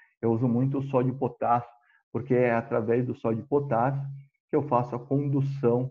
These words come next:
dos impulsos nervosos de uma célula pra outra, tá? De um neurônio pra outro. Então, no momento que você está, tá pensando, tá estudando, tá lendo, tá raciocinando, eu preciso de muita condução de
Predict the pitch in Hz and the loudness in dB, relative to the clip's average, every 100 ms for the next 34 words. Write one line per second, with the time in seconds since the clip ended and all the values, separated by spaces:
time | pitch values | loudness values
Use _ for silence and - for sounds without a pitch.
0 | - 113 110 120 - 117 117 120 123 113 | -4 -4 -2 -4 -2 -4 -4 -6 -4 -4
1 | 107 107 107 107 _ _ _ - 110 110 | -2 0 -2 -4 _ _ _ -6 -2 -2
2 | 107 - 107 104 107 104 - 120 104 113 | -4 -6 -4 -2 -2 -6 -2 -2 0 2
3 | 117 - - _ 110 110 110 110 110 107 | 2 0 -14 _ -4 -4 -4 -4 -2 -2
4 | 107 110 104 131 113 98 - - - _ | -2 -4 -4 -2 -2 -4 -12 -20 -20 _
5 | _ - 123 120 120 117 135 135 123 120 | _ -2 0 2 0 0 0 0 -2 0
6 | 117 117 113 110 104 - _ _ _ _ | -4 -4 -4 -2 -2 -6 _ _ _ _
7 | - - 151 151 117 117 107 - 104 - | -6 0 0 0 0 0 0 -6 -10 -8
8 | 104 110 107 101 113 107 107 104 98 101 | -4 -2 -2 -2 -2 0 -2 -6 -6 -6
9 | 104 104 - - 165 110 117 - - _ | -6 -10 -14 -8 -4 -2 -4 -8 -18 _
10 | _ - 117 - 123 123 117 123 135 135 | _ -10 -8 -4 -4 0 0 0 0 -4
11 | 139 139 139 139 139 135 117 120 - _ | 0 2 4 4 2 2 2 0 -8 _
12 | - 110 117 | -10 -4 -4